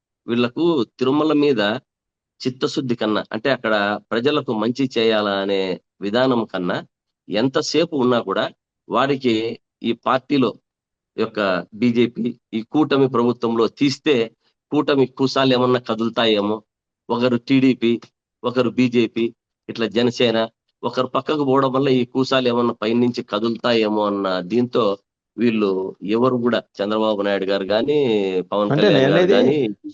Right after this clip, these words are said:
Speaker 2: క్రమశిక్షణా చర్యల మాట పక్కన పెట్టండి కానీ, కనీసం మందలింపు, వివరణ కోరటం, అలాంటి సంజాయిషి కోరటం, అలాంటివి కూడా ఏం చేయలేదు. Just మేము
Speaker 1: అసలు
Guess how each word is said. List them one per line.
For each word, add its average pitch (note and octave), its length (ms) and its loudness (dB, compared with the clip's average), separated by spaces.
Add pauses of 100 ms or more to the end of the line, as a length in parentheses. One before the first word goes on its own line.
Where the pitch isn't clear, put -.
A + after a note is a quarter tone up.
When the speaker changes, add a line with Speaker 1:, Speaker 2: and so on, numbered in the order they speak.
(100)
Speaker 2:
క్రమశిక్షణా F3 540 0 (100)
చర్యల G3+ 220 2 (100)
మాట F3+ 120 -4 (100)
పక్కన F3+ 280 -6
పెట్టండి D#3+ 320 -6
కానీ, E3 160 -4 (100)
కనీసం E3 340 -6 (400)
మందలింపు, C#3+ 540 -4 (140)
వివరణ A#2+ 360 -4
కోరటం, A2+ 400 -6
అలాంటి B2 360 -8
సంజాయిషి A2 420 -6
కోరటం, G2+ 260 -8
అలాంటివి A2+ 300 -6
కూడా A#2+ 140 -4
ఏం A2+ 100 -8
చేయలేదు. G#2 320 -6 (320)
Just G2 160 -10 (540)
మేము A#2 200 -2
Speaker 1:
అసలు A2 180 2